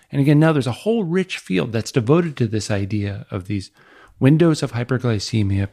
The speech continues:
permanently altering these important cells that ultimately contribute to diabetes complications.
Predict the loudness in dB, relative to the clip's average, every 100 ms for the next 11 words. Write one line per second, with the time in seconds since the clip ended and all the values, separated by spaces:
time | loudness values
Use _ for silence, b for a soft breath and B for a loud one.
0 | _ -10 0 2 2 0 -4 -4 -4 -4
1 | -4 -6 -6 -8 -12 b b b b 0
2 | 2 2 2 -2 -2 -2 -4 -6 _ 0
3 | 0 0 -2 -4 -4 -6 -2 -4 0 -2
4 | 0 -2 -4 -2 -2 0 -4 -4 -6 -8
5 | -8 -10 -10 -12 -14